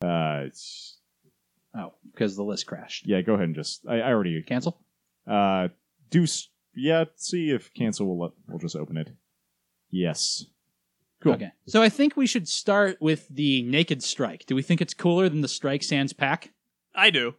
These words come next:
Speaker 3: That shield is really bitchin'.
Speaker 2: I do like the shield on it.
Speaker 1: Yeah, and I
Speaker 2: I'm
Speaker 1: actually like the
Speaker 2: glad
Speaker 1: color
Speaker 2: kinda
Speaker 1: scheme. Of, like, I like the way the Strike is shaped a bit more, but I actually like the, uh,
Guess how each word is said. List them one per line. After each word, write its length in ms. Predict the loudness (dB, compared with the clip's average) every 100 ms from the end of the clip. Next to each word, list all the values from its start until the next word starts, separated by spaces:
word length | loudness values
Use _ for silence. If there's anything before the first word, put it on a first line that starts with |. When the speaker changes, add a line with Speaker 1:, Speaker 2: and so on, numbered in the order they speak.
| _ _ _ -12
Speaker 3:
That 180 | 0 0
shield 340 | 2 2 4 2
is 100 | -6
really 340 | -4 -2 0
bitchin'. 360 | -2 -4 -6 -4
Speaker 2:
I 60 | 2
do 100 | 4
like 140 | 4
the 60 | 2
shield 240 | -6 -6
on 140 | -8 -10
it. 60 | 4
Speaker 1:
Yeah, 220 | 8 8
and 80 | 8
I 40 |
Speaker 2:
I'm 60 | 6
Speaker 1:
actually 260 | 4 4 4
like 40 |
the 60 | 4
Speaker 2:
glad 60 | 2
Speaker 1:
color 100 | 0
Speaker 2:
kinda 80 | 0
Speaker 1:
scheme. 260 | -4 -4 -2
Of, 200 | -4 0
like, 180 | 0 2
I 60 |
like 220 | 0 0 0
the 60 |
way 100 | -2
the 80 | -2
Strike 340 | -4 -4 -6
is 80 | -6
shaped 320 | -6 -2 0
a 40 | 6
bit 180 | 6 6
more, 200 | 6 6
but 180 | 4 2
I 80 |
actually 300 | 2 2 0
like 180 | 0 -2
the, 240 | 0 0 0
uh, 280 | -2 -4